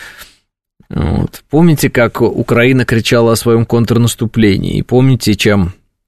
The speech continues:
это контрнаступление закончилось? Э, смотрите, мы сейчас не делаем никаких заявлений, а мы уже гораздо большую территорию освободили,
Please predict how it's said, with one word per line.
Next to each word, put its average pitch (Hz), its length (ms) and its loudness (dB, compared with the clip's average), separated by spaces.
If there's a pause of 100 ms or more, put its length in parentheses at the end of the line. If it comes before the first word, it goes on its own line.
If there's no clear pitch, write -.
(680)
это 117 240 -2
контрнаступление 113 920 0
закончилось? 101 800 -2 (500)
Э, 101 280 2
смотрите, 117 600 0
мы 123 180 2
сейчас - 540 -2
не 120 200 0
делаем 127 380 2
никаких 113 400 -2
заявлений, 120 800 2 (580)
а 107 580 2
мы 113 260 2
уже 127 180 2
гораздо 127 400 0
большую 113 560 2
территорию 107 720 2 (340)
освободили, 98 1000 0